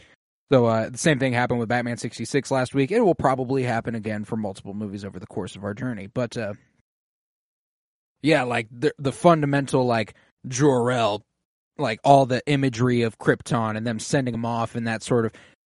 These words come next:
that is comic, like, that is a comic book based thing.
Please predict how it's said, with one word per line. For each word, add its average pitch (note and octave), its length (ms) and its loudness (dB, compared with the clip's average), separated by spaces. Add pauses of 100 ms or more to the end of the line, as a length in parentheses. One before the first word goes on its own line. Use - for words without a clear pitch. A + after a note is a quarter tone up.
that E3 280 2
is E3 320 6
comic, C3 440 -2 (120)
like, B2 200 0
that C3 180 0
is A#2 100 -4
a A2 60 -2
comic B2+ 440 -2
book B2 220 -4
based A2+ 280 -6
thing. C#3 380 0